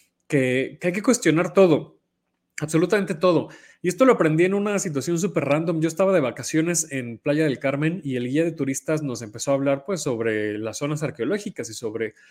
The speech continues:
la cultura maya y sobre todo lo que ustedes, ¿no? Este, se imaginen en, en, pues, en un guía de turistas.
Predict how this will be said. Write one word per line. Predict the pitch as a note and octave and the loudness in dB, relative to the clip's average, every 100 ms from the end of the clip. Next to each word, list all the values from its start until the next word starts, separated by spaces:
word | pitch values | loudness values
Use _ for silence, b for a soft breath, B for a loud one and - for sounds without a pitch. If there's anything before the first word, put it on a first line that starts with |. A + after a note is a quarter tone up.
| b | b
la | - A#2 | -8 -8
cultura | A#2 - D3+ | -6 -2 0
maya | C3+ G3 G#3 F3+ | 0 -2 2 2
y | B2+ | 2
sobre | - A#2 A2 G#2 | -2 -6 -6 -2
todo | D#3 | 0
lo | D#3 | 0
que | - | -2
ustedes, | - C3 A#2 | -6 -8 -8
¿no? | B2 F3 A3+ C#3 - G#2 | -12 -18 -18 -20 -20 -20
Este, | - _ A2+ _ D#2 - | -20 _ -20 _ _ -12
se | - | -8
imaginen | A#2 A#2+ - E3+ E3 D#3 b b _ | -6 -6 -2 -2 -2 -8 b b _
en, | A#2+ A2 - | -12 -12 -14
en, | G2+ | -18
pues, | - - | -16 -16
en | G2 A2+ | -6 -2
un | C3+ | 2
guía | D3 | 4
de | D3 | 4
turistas. | D3+ E3 E3 - D#3 - - | 6 6 6 2 0 -2 -8